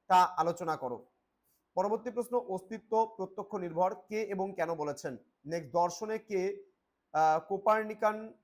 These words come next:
বা কোপার্নিকাস হবে, এটা কোপার্নিকাস বিপ্লব এনেছেন এবং কেন? পরবর্তী প্রশ্ন, লককে অনুসরণ করে সংবেদন এবং অন্তর্দর্শনের মধ্যে পার্থক্য লেখো।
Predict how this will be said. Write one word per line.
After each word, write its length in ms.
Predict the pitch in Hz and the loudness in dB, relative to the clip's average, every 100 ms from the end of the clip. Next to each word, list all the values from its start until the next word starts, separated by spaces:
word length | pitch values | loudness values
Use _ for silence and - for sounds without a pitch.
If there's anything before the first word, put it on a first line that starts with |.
| _ | _
বা 100 | 156 | -4
কোপার্নিকাস 680 | 165 196 208 196 180 190 160 | -2 0 0 0 0 -2 -2
হবে, 120 | 139 | -4
এটা 100 | 143 | -4
কোপার্নিকাস 540 | 175 190 202 208 220 170 | -6 0 0 0 -4 -4
বিপ্লব 320 | 170 190 190 | -4 -2 0
এনেছেন 480 | 170 170 170 208 220 - | -2 -6 -8 -12 -12 -10
এবং 240 | 175 175 | -8 -6
কেন? 160 | 165 135 113 _ _ _ _ _ _ _ _ _ _ _ _ _ _ _ _ _ - | -4 -6 -8 _ _ _ _ _ _ _ _ _ _ _ _ _ _ _ _ _ 0
পরবর্তী 360 | 190 196 196 | 0 0 -4
প্রশ্ন, 240 | 147 156 185 220 - - | -10 -8 -8 -8 -12 -14
লককে 480 | 147 170 180 - 240 | -2 2 2 2 0
অনুসরণ 500 | 214 190 196 202 208 | 0 -2 -2 -4 -4
করে 240 | 208 214 | -4 -4
সংবেদন 760 | 214 - 170 180 190 - 180 226 _ - | -4 -6 -6 -2 0 0 -2 -14 _ -10
এবং 220 | 170 185 | -6 -2
অন্তর্দর্শনের 580 | 170 165 180 196 196 202 | -2 -2 -4 -6 -6 -6
মধ্যে 200 | 185 185 | -6 -4
পার্থক্য 420 | 175 147 - 147 | 0 -2 -2 -10
লেখো। 280 | 147 135 127 | -8 -8 -10